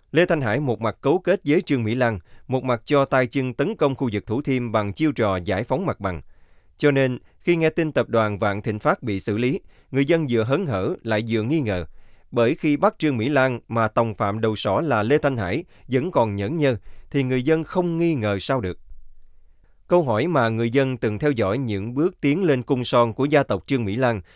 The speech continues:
không phải bây giờ, mà từ lúc vụ án Dương Chí Dũng với những lời khai cùng vật chứng đầy đủ của ông này trước tòa. Tại phiên tòa ngày bảy tháng Giêng hai ngàn mười bốn,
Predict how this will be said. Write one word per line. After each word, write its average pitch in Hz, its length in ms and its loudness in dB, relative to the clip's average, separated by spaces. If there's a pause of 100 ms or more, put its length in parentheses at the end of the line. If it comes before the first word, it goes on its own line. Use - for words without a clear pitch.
(120)
không 180 180 2
phải 113 200 0
bây 151 140 0
giờ, 104 240 0 (280)
mà 131 160 2
từ 131 120 -2
lúc 170 260 2
vụ 113 160 0
án 135 300 0
Dương 135 200 2
Chí 180 200 -4
Dũng 113 340 -2
với 175 160 2
những 143 180 -2
lời 110 200 2
khai 127 300 0
cùng 101 260 -4
vật 98 180 -4
chứng 156 220 -2
đầy 110 180 2
đủ 95 220 -4
của 147 160 2
ông 127 160 0
này 95 180 -2
trước 180 240 -2
tòa. 92 220 -4 (720)
Tại 135 140 4
phiên 165 180 -2
tòa 120 180 4
ngày 113 220 0
bảy 101 240 -2
tháng 180 180 0
Giêng 143 160 0
hai 135 120 0
ngàn 104 160 -4
mười 92 100 -6
bốn, 110 240 -2